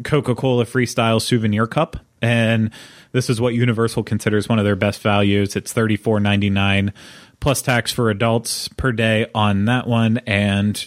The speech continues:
you also get your fru-, your souvenir Freestyle cup that you can take around to all the machines and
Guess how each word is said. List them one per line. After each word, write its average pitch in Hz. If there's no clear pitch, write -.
you 107
also 107
get 104
your 98
fru-, 104
your 95
souvenir 131
Freestyle 107
cup 113
that 101
you 95
can 101
take 104
around 107
to -
all 104
the 98
machines 120
and 98